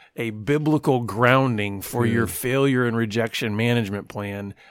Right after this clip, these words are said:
Speaker 1: make Romans chapter eight your, your go-to place. But we hope that this
Speaker 2: Mm.
Speaker 1: has been encouraging for you. We hope that this has given you insights to be able to say,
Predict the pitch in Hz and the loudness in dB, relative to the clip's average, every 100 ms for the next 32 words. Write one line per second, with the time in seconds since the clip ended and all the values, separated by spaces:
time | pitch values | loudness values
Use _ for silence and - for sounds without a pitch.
0 | - 127 123 123 127 123 110 - 107 - | -6 -2 0 0 0 0 -2 -4 -4 -4
1 | 110 113 113 110 117 110 104 98 - 110 | -6 -4 -6 -4 -4 -2 -4 -6 -8 -8
2 | 107 107 104 110 98 - 107 101 - 117 | -4 -4 -4 -6 -8 -6 -6 -6 -2 -4
3 | - - - - _ - 151 151 180 160 | -4 -14 -20 -20 _ -2 2 2 2 0
4 | 151 143 127 135 117 - 143 139 127 135 | 0 0 2 2 2 0 2 2 2 -2
5 | - 135 127 131 123 113 127 117 110 113 | -2 -4 -2 -2 -2 0 0 -2 -6 -4
6 | 110 110 117 117 110 110 127 131 127 123 | -4 -2 -2 -2 -2 -2 -2 -2 -4 -4
7 | - 117 113 113 110 - 113 110 107 | -6 -4 -4 -4 -8 -6 -4 -4 -6